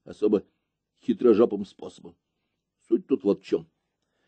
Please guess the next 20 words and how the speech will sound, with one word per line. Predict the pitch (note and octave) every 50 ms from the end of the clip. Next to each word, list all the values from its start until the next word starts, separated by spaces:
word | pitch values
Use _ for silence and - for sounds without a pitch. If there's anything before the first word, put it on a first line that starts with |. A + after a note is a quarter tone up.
| _ _ _ _ _ _ _ _
Объявляя, | - A2+ B2 B2+ B2+ C3 C#3+ D#3+ E3+ G3 A#3+ C4+ B3+ G#3 C#3+
что | - - - G#3 G#3
в | D#3+
стране | - - C#3+ D3+ F#3 G#3+ F3+
существует | - - A#2 - - - - D#3+ F#3 G3+ E3+ -
свободный | - A2 G#2+ C3 E3+ F3+ D#3 B2+ A2+ G#2
рынок, | F#2+ G2 F#2+ F#2+ G#2+ - - _ _ _ _ _
правительство | _ - F#2 F2+ G#2+ A2 - D3 D#3 D#3 - - G#3 G#3+
продолжало | - A3 A3 A3 G#3+ F3 A#2+ G2 G#2 G2 G2 G#2+
на | A#2 B2+
внутреннем | B2 A#2 C#3 D3+ C#3 A#2 A#2 A#2 A2 G#2
рынке | G2+ G2 G2 G2 G2+ G2+ - - D3+ - _ _ _ _ _ _
контролировать | - A3+ A#3+ A3+ G#3+ G3+ F#3 F3 D#3 C#3+ B2+ A#2+ -
цены, | - - G#2 F#2+ F#2 F2 - _ _
но | - F2+ F2+ E2+
только | - F#2+ F2 G2
на | F#2+ F#2
особо | F2+ - - F2+ E2+ F2
важные | E2+ D#2+ D2+ F2 B2+ F#3+ A3 G#3+ E3+ C3+ B2+ A#2 G#2+
товары: | - - F#2+ F#2+ G2+ F#2+ F#2 E2